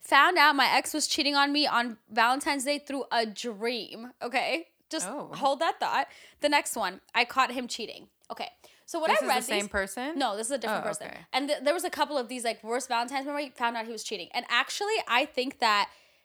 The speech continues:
Speaker 1: and I said this in the beginning,
Speaker 2: Oh,
Speaker 1: I think
Speaker 2: yeah.
Speaker 1: that Valentine's Day is, like, a great day to figure out, uh, how serious you are with someone, and it's a great day to figure out if you're getting cheated on, because, like, why aren't we together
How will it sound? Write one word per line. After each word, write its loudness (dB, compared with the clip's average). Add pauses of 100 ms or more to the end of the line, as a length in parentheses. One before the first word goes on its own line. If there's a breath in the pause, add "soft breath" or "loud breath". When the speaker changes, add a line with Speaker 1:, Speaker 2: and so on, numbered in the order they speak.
Speaker 1:
and 2
I 0
said -2
this -6
in -6
the -6
beginning, -2
Speaker 2:
Oh, 0
Speaker 1:
I 0
think -2
Speaker 2:
yeah. 6
Speaker 1:
that -2
Valentine's 2
Day 0
is, -4
like, -4
a -4
great -4
day -2
to -8
figure -4
out, 0 (440 loud breath)
uh, 6 (180)
how 2
serious -4
you -6
are -2
with -8
someone, 0
and -2
it's -6
a -4
great -2
day -4
to -6
figure -2
out 4
if -8
you're -4
getting -4
cheated -8
on, -6
because, -6
like, 2 (540 soft breath)
why 2
aren't -2
we -8
together -6